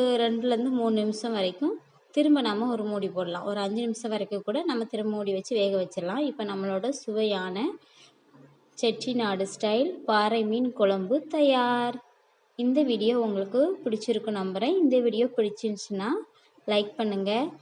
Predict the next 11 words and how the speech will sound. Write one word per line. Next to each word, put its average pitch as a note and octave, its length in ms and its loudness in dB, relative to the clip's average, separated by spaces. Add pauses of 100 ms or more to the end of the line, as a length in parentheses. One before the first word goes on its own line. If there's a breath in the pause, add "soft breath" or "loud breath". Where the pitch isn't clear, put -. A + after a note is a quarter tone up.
(220 loud breath)
இது A#3 140 2
வரைக்கும் B3 420 2
நம்ம G#3+ 200 0 (100)
சேனலை A3+ 300 0 (120)
சப்ஸ்கிரைப் G#3+ 500 -4
பண்ணாதவங்க G3 600 -4 (540 loud breath)
மறக்காம G#3+ 580 0 (120)
சப்ஸ்கிரைப் G#3+ 520 -2
பண்ணிருங்க. F3+ 420 -4 (140)
தொடர்ந்து B3 340 -2 (100)
அடுத்த A3+ 240 -2